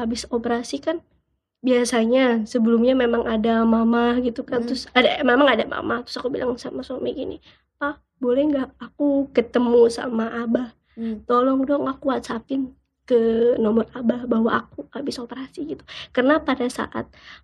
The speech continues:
Speaker 1: mau operasi pun pihak dari keluarga aku udah datang ke rumah Abah, om aku gitu kan. Karena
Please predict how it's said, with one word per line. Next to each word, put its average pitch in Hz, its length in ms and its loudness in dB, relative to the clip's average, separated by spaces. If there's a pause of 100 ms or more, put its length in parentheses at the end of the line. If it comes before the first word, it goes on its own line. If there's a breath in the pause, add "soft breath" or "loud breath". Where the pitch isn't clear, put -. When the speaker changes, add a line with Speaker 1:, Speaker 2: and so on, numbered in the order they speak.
Speaker 1:
mau 220 160 4
operasi 226 560 -4
pun 330 160 2
pihak 226 320 -4
dari 226 320 0
keluarga 214 400 2
aku 285 160 2
udah 214 240 0
datang 262 240 -4
ke - 80 -10
rumah 226 240 0
Abah, 226 400 -4
om 240 160 2
aku - 380 -2
gitu 220 180 -4
kan. 220 160 -2
Karena 240 320 0